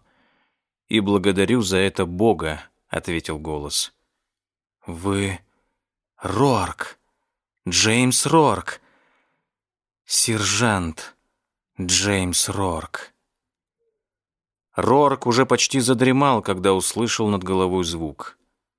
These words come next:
Стук, за ним второй, потом послышались шорохи и какой-то шлепок. Дерево или пластика обо что-то твёрдое. Может быть, грабитель, но Роарк так не думал.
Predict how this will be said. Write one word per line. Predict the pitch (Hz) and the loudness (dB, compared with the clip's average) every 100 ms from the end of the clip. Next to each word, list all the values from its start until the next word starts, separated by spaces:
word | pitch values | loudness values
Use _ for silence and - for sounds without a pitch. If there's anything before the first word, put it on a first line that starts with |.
| _ | _
Стук, | - - - 135 131 - - _ _ _ _ | -6 -4 2 2 0 -10 -20 _ _ _ _
за | 82 90 | -2 0
ним | 92 85 | 0 -4
второй, | - 87 90 123 123 - _ _ _ _ _ _ _ | -2 0 2 2 2 -8 _ _ _ _ _ _ _
потом | - 92 101 92 | -4 -2 0 0
послышались | 87 - 95 - 87 85 | -2 -2 -2 -2 -4 -2
шорохи | - - 123 127 117 131 127 - _ _ _ _ | -2 2 4 2 2 0 -2 -4 _ _ _ _
и | - | -4
какой-то | 117 120 - 104 - | 0 0 0 -2 0
шлепок. | 101 - 110 - 82 - - _ _ _ _ _ _ | -2 0 -2 -2 -6 -6 -12 _ _ _ _ _ _
Дерево | 82 87 123 98 85 | -4 2 2 2 0
или | - 90 | 0 -2
пластика | 90 107 120 - 90 - 80 - - _ _ | -2 -2 0 -2 -6 -6 -6 -10 -20 _ _
обо | - 95 | -6 -2
что-то | 98 - 104 | -2 -2 -6
твёрдое. | - 98 98 80 73 73 71 - _ _ _ _ _ | -6 -2 0 -2 -6 -8 -10 -16 _ _ _ _ _
Может | - 123 98 | -2 -2 -2
быть, | 87 95 87 | -2 -4 -2
грабитель, | 92 87 110 120 85 78 - _ _ _ _ - | -2 -2 -2 -2 -4 -6 -10 _ _ _ _ -2
но | 123 | 2
Роарк | 123 120 123 123 | 4 4 4 0
так | - 95 - | -4 -4 -4
не | 101 | -6
думал. | 87 76 69 67 | -4 -8 -10 -14